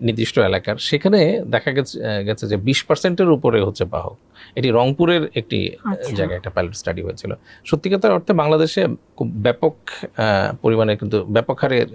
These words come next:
Speaker 1: এ, মানে বড় স্টাডি হওয়া,
Speaker 2: হয়
Speaker 1: সেটা
Speaker 2: নাই।
Speaker 1: কিন্তু আসলে থ্যালাসেমিয়া নিয়ে ওভাবে হয়নি, ফলে আমাদের কাছে সেইভাবে নেই। কিন্তু আমাদের অবজারভেশন থেকে আমরা এটা বলতে পারি,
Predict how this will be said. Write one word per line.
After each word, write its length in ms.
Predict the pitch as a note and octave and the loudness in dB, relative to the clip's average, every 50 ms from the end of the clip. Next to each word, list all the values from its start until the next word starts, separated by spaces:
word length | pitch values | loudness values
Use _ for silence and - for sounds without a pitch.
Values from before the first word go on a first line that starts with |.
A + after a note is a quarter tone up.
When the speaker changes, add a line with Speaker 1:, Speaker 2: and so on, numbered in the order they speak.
| F#2 | -2
Speaker 1:
এ, 120 | G2+ G2 F#2 | 0 0 2
মানে 180 | F#2 G2 G2 | 2 2 2
বড় 300 | F#2+ G2 A#2+ C#3+ D#3+ D#3+ | 2 4 6 6 6 4
স্টাডি 400 | D#3 - - B2+ A2 G#2+ G2 F2+ - - | 4 2 2 0 2 0 -2 -4 -4 -4
হওয়া, 200 | F#2+ F#2 F2+ - - - - - - | -4 -4 -4 -4 -10 -16 -20 -20 -14
Speaker 2:
হয় 140 | - C4+ G3+ | -8 -6 -4
Speaker 1:
সেটা 140 | D#3+ D#3+ E3+ | -2 0 2
Speaker 2:
নাই। 180 | D#3+ E3+ E3+ F3 | 2 2 2 2
Speaker 1:
কিন্তু 140 | D#3+ D#3+ | 2 2
আসলে 240 | C#3+ - - C3 B2 | 0 0 0 -2 -2
থ্যালাসেমিয়া 460 | - - A2 A2 - - A2+ G#2+ A2+ | 0 0 0 0 0 0 0 0 2
নিয়ে 100 | A2 A2 | 2 2
ওভাবে 220 | G#2 G#2+ A#2 A#2+ A#2+ | 2 2 0 0 -2
হয়নি, 280 | A2 A#2 A#2+ C3+ D#3+ | 0 0 0 0 -2
ফলে 200 | E3 - D#3 D3 | -2 -2 -2 0
আমাদের 260 | C3 A#2 A#2+ C3 C3+ B2+ | 0 2 2 0 0 0
কাছে 260 | D3 C#3+ - F#3 F#3 - - - - - - _ | -2 -2 -2 -4 -8 -8 -10 -20 -20 -20 -20 _
সেইভাবে 540 | - - - - G3 G#3 F#3+ G3+ F#3+ D#3+ C3 | -8 -4 0 0 2 4 4 4 6 4 4
নেই। 260 | A#2 G#2+ A2 D#3+ A3 - _ - - - - _ _ _ _ | 4 2 2 0 -2 -4 _ -18 -20 -20 -20 _ _ _ _
কিন্তু 600 | - A3 B3+ C#4 C#4 C#4 - C#3+ C3+ F#3+ C#4 - - | 2 4 6 6 6 6 6 6 6 4 4 2 0
আমাদের 420 | - C3+ C#3 D#3+ F3+ F#3+ A#3+ A3 | 0 2 4 4 4 6 6 6
অবজারভেশন 640 | C#3 B2+ B2 B2 C#3+ D#3+ E3+ F#3 G#3+ G#3 C4 C4 A#3 | 6 4 4 6 6 8 8 8 6 4 4 4 4
থেকে 160 | A#3+ A3 F#3 | 4 4 2
আমরা 160 | D#3 C#3 B2+ | 2 2 4
এটা 80 | B2 A#2 | 2 2
বলতে 320 | G2+ G2 A2 A#2 A#2+ D3+ | 2 2 2 2 2 2
পারি, 280 | - - G2+ F#2 A2+ F3 | 2 2 2 0 0 -2